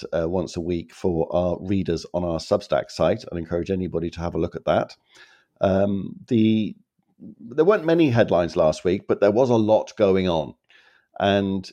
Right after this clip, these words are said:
it seems to me that from the intelligence briefings that we're getting from various agencies, from the various open source intelligence that you can now have access to in a way that we've never, never been able to see before, that Russia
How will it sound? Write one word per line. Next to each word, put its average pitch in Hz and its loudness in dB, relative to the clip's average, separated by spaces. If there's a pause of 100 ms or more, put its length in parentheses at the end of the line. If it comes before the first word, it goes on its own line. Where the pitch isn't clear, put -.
(120)
it 107 -2
seems 127 0
to 110 0
me 107 4
that 90 0
from 104 -2
the 95 -2
intelligence 98 0
briefings 90 -6
that - -6
we're 90 -4
getting 90 -2
from 90 -4
various 95 2
agencies, 87 -6
from 92 -12
the 87 -4
various 90 2 (280)
open 107 4
source 95 0
intelligence 92 0
that - -18
you 98 -10
can 87 -8
now 85 -2 (340)
have 98 0
access 98 0
to 87 -2
in 85 -2
a 87 -2
way 92 2
that 85 -2 (180)
we've 78 -8
never, 87 -2 (240)
never 87 0
been 82 -4
able 82 -4
to - -18
see 87 -8
before, 80 -2 (460)
that 101 0
Russia 110 0